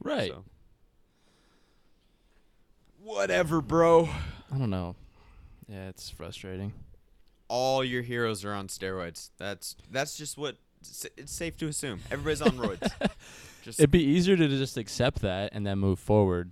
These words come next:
Speaker 1: than to hold out and hope for some true organic fighters. But it seems
Speaker 2: I
Speaker 1: like
Speaker 2: know,
Speaker 1: they're
Speaker 2: we
Speaker 1: all synthetic.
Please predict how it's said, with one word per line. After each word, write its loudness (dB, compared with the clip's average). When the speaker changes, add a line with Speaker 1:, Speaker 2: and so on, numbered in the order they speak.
Speaker 1:
than -2
to -2
hold 0
out 0
and -2
hope 0
for -6
some -10
true 0
organic -4
fighters. -6
But 2
it -12
seems -8
Speaker 2:
I 2
Speaker 1:
like 4
Speaker 2:
know, -2
Speaker 1:
they're 2
Speaker 2:
we 6
Speaker 1:
all 4
synthetic. -6